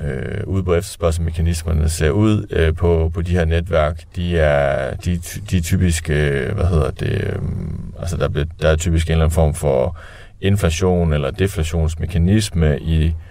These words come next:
i det udbud, der er af, af krypto, øh, aktiver, øh, i Ethereum eller lignende.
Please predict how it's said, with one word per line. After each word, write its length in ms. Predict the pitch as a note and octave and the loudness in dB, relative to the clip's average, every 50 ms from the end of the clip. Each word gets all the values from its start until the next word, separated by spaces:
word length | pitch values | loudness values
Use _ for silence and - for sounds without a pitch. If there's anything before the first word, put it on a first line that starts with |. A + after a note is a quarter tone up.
| - - - - - - - | -20 -20 -20 -20 -20 -14 -8
i 80 | - | -4
det 160 | E2+ F#2+ G2 | 0 0 0
udbud, 520 | F#2+ G#2+ G2+ G#2 G#2 G#2 G2+ F2+ F2 E2+ D#2+ | 2 4 4 4 4 2 2 0 0 -2 -2
der 140 | - D2 - - | -2 -2 -2 -2
er 380 | - D2+ E2+ F2 F2+ F#2+ G2+ - - | 0 2 2 4 4 2 2 0 -2
af, 460 | - D2+ C#2+ C2+ C2+ C#2+ - - - | -2 -2 -2 -2 -2 -4 -6 -6 -8
af 80 | - | -8
krypto, 500 | - - A#2+ C3 - - - E2+ F2 E2+ E2 E2 - - - - | -4 -4 -4 -4 -2 -2 -2 0 0 0 -4 -6 -10 -12 -10 -6
øh, 360 | - C#2 C#2 C2 B1+ - C#2 C#2 C#2 C#2 - - - - - - - | -2 -2 0 0 0 0 0 0 -2 -2 -2 -4 -4 -6 -8 -8 -4
aktiver, 640 | - F2 F#2 G2+ - - G2 F2+ F2 E2+ E2 D#2+ - - - - | -2 -2 -2 -2 -2 -2 -2 -2 -2 -2 -4 -4 -6 -8 -10 -8
øh, 380 | - - A1+ A1 - - - - | -6 -4 -4 -2 -2 -2 -2 -4
i 320 | - - - - - - | -4 -4 -4 -4 -6 -6
Ethereum 460 | - D#2+ E2 E2 D#2+ E2+ E2+ E2+ D#2 | -6 -2 2 4 4 6 6 4 4
eller 140 | C2 A1+ - D#2 | 2 0 0 0
lignende. 320 | D#2+ F#2 A2+ B2 - G#2 | 2 2 4 2 2 0